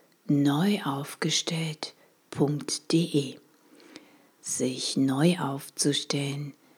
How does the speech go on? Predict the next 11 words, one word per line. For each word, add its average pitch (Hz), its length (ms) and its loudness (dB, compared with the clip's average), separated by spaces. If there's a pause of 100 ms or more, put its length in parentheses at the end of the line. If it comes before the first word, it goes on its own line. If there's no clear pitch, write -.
(320)
genau 180 500 12
darum 151 640 2
geht 131 300 -2
es - 200 -2
hier. 135 220 -6 (1500)
Sich - 460 0
neu 156 440 2
aufzustellen 180 1040 4
für 202 260 0
ein 220 160 8
erfülltes 254 1000 4